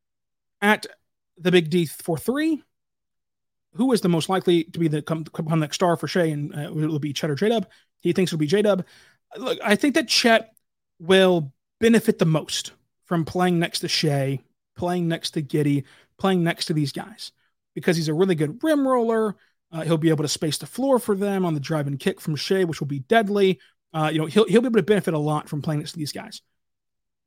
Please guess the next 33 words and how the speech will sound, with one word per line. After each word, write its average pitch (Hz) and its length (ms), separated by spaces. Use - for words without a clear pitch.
I 208 80
think 285 120
that 311 100
Chet - 360
will 208 100
be 208 100
a 190 40
really 208 200
high, 185 200
I 185 60
mean, 175 140
uh, 156 140
Chet 240 180
will 233 60
be 220 60
a 202 60
really 208 140
high-end 208 240
player, 214 260
and 190 100
so 311 160
will 285 80
J-Dub. 240 400
And 220 100
the 208 60
thing 277 240
is, 240 340
they 220 140
both 269 360
have 233 180
such - 180
high 208 160
potential 220 640